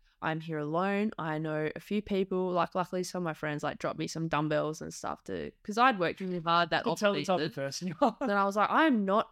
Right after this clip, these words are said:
Speaker 1: undoing all this hard work I've done to get here for a week where I couldn't do anything." I was in the city in Adelaide, just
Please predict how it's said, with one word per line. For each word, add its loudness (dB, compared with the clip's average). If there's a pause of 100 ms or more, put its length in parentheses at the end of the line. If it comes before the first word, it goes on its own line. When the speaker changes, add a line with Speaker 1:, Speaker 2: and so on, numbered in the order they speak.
(120)
Speaker 1:
undoing 2 (120)
all 4
this 2
hard 4
work 2
I've 2
done 0
to -16
get 0
here 0 (120)
for -6
a 0
week 0
where 0
I 2
couldn't -8
do -2
anything." -2 (500)
I 4
was 0
in 4
the 2
city 0
in -4
Adelaide, -2 (100)
just -8